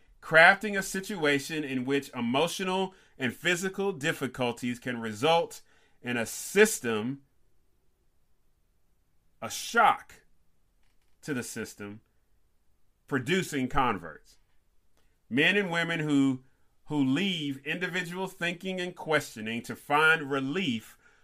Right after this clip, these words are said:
from emotional and physical difficulties, which were in reality manipulated by the Joneses. For the Joneses, converts have been found to advance the message,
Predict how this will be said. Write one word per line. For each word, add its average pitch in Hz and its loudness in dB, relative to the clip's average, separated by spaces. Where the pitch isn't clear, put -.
from 139 2
emotional 160 0
and 120 -8
physical 156 -4
difficulties, 113 -4
which 143 0
were 180 8
in 156 0
reality 143 8
manipulated 120 0
by 127 4
the 120 -6
Joneses. 104 -10
For 151 -4
the 147 2
Joneses, 135 2
converts 175 8
have 147 -2
been 120 -4
found 131 -4
to 131 -4
advance 120 0
the 202 -8
message, 196 -6